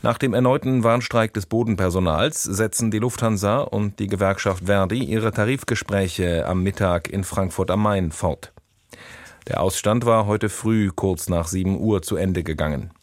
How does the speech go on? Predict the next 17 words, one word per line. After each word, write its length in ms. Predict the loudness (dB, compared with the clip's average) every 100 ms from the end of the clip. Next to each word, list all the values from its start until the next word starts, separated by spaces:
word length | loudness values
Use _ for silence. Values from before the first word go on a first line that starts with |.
| -20 -10 -2
Ungeachtet 640 | 0 0 0 -2 -2 0
dessen 440 | 0 0 0 0
wurden 360 | 0 0 0 -2
für 180 | 0 0
den 160 | 0
Vormittag 600 | 0 2 2 2 0 0
noch 260 | -2 -2 -4
einige 380 | -2 0 0 0
Verbindungen 580 | 0 2 2 4 2 0
gestrichen, 500 | -2 0 0 0 -2 -8 -20 -20 -8
so 140 | -2 0
etwa 280 | 0 0
in 180 | 0 2
Düsseldorf, 560 | 0 0 0 2 0 0
München 520 | 0 0 -2 -4 -4
und 220 | -4 -4
Frankfurt. 460 | 0 -2 -2 -6